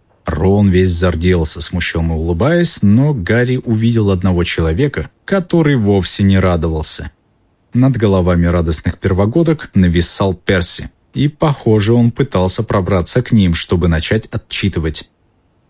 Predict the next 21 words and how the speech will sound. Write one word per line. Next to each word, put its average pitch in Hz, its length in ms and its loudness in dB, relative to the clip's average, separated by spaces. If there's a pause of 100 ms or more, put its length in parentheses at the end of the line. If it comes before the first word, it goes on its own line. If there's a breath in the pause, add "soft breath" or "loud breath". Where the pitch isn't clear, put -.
Гарри 101 340 0
толкнул 104 600 0
Рона 101 360 2
в 85 80 -2
ребра 98 460 0
и 151 80 0
кивнул 139 380 2
в 123 80 -2
сторону 110 440 0
Перси. 87 480 -2 (460)
Рон 87 320 0
сразу 87 420 0
все 98 220 -2
понял. 76 380 -4 (920)
«Пойдем-ка 175 460 2
мы 156 100 2
наверх. 156 540 0 (300)
Что-то - 580 -4
подустали», — 170 680 -2
сказал 90 440 -2
он, 175 220 2